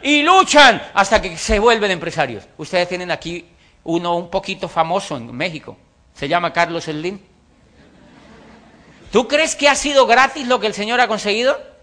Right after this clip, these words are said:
No, señores, eso es un soñador, es un líder, es alguien que dijo, "Yo quiero ser empresario, punto, esa es mi vocación, yo quiero ser empresario".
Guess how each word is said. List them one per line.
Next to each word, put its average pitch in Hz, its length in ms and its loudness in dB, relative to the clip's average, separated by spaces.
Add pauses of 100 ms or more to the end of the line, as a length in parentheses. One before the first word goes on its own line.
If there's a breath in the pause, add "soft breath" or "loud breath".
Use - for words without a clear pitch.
(560 soft breath)
No, 240 140 -8
señores, 247 680 -2
eso 214 240 -4
es 220 120 -6
un 240 120 -10
soñador, 233 720 -2
es 180 180 -12
un 247 200 -10
líder, 269 680 -4
es 208 200 -4
alguien 247 280 0
que 247 140 2
dijo, 254 160 0
"Yo 240 240 0
quiero 262 340 4
ser 262 220 2
empresario, 254 680 0
punto, 277 460 0
esa 240 140 -4
es 254 80 -2
mi 254 100 -6
vocación, 247 540 -4
yo 151 100 -8
quiero 180 280 -4
ser 214 180 -6
empresario". 233 680 -4